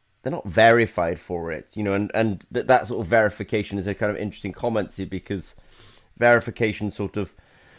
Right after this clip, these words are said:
is almost like a blanket statement. You know, you could verify it for a particular,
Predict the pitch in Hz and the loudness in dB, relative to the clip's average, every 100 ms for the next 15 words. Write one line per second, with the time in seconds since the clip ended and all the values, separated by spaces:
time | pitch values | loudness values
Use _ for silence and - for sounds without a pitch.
0 | - _ - 127 139 123 113 95 123 113 | -20 _ -2 4 6 6 2 2 4 4
1 | 110 117 - - 131 - 101 95 110 104 | 2 -4 -2 2 2 2 -4 -4 -4 -2
2 | 107 123 92 123 123 127 - 110 107 - | -2 -4 2 6 6 4 2 2 2 0
3 | - 107 101 101 110 101 - 104 107 101 | -4 -4 -4 -4 -4 -6 -8 -6 -2 -2